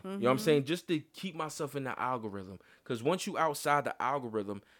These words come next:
Speaker 1: it's kinda hard to get back into it. So I just make sure I keep myself in the algorithm, whether it's a tweet,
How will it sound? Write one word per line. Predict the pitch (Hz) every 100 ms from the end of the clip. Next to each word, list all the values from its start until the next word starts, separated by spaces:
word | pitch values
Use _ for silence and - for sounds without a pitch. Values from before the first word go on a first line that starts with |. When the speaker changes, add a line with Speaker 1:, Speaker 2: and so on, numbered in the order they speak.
| _ -
Speaker 1:
it's | 127 -
kinda | - 165 160
hard | 131 147 147
to | 135
get | 127 113
back | 123 117
into | 113 143 131
it. | 98
So | -
I | 127 170
just | 160 131
make | 151 147
sure | 151
I | 123 117
keep | - 170 170
myself | 135 131 143 135
in | 131
the | 104
algorithm, | 107 120 117 110 110
whether | 117 120 113
it's | 107
a | 104
tweet, | - - 190 196